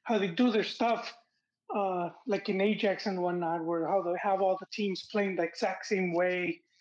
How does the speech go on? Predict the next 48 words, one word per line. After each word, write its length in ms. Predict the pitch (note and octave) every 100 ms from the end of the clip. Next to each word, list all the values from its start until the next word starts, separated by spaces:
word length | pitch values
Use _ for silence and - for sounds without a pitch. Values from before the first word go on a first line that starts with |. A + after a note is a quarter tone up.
| _
so 220 | - G#3+
that 220 | F3+ F3+ E3
it's 220 | D#3+ A3+
easy 240 | F#3+ F3+
to, 200 | E3+ G#3
like, 260 | F3 D#3+ D#3
if 180 | F#3+ -
a 40 |
player 340 | F3+ - G3 G3
moves 280 | F#3+ G3 -
from 220 | G3+ F3+
the 140 | E3 - - _ _ -
under 180 | G#3+ F#3
seventeen 580 | D#3+ G#3+ G3 F#3+ G#3 F3+
to 180 | G#3 G3
under 220 | F#3+ E3
twenty, 520 | - G#3 G3+ F#3+ E3+ - _ _ _ _ _ -
it's, 400 | G#4+ - - -
it's, 280 | E4+ F3 -
he's 240 | - G#3+
playing 300 | - A3+ G#3
the 100 | F#3
same 440 | D#3+ G#3 G3 F#3 - - - _ _ -
way 160 | A3 G3
he 160 | A3
was 160 | F#3+ -
playing, 340 | - A3 G#3+
that 160 | G3 F3+
when 160 | F#3
you 80 | F3
put 180 | E3+ A3
him 120 | G#3
in 80 | F3+
the 100 | E3
first 280 | - A3+ -
team, 240 | G#3+ F#3 E3+ - _ _
he 120 | A3
doesn't 340 | F3+ G#3+ A3
have 180 | G3 G3+
to 160 | - F#3
adapt. 360 | D#3+ A3 A3 G3
Like, 160 | F3+
adapt 320 | E3+ G3 G3+
to 80 | -
what? 240 | F3+ G#3 F3+
He's 180 | F3
been 140 | - F3+
play-, 200 | G#3